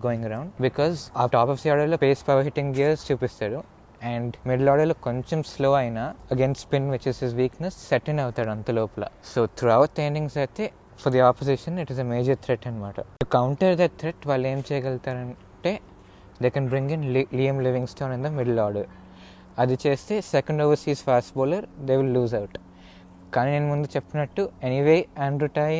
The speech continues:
and ముస్తఫిజుర్ రహమాన్ అంత వాల్యూ యాడ్ చేయరు అనిపిస్తుంది. So if they bring in Liam Livingstone వాళ్ళ లోవర్ ఆర్డర్ పేస్ హిట్టింగ్ అయితే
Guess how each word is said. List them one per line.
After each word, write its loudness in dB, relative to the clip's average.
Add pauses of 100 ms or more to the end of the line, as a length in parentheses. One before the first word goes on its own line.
and -8
ముస్తఫిజుర్ -4
రహమాన్ -6
అంత -6 (220)
వాల్యూ 2 (140)
యాడ్ -2
చేయరు -2
అనిపిస్తుంది. -6 (280)
So 2 (180)
if -20
they 0
bring -4 (100)
in -4
Liam 0
Livingstone -8 (300)
వాళ్ళ 6 (220)
లోవర్ 6
ఆర్డర్ 0
పేస్ 2
హిట్టింగ్ -8
అయితే -6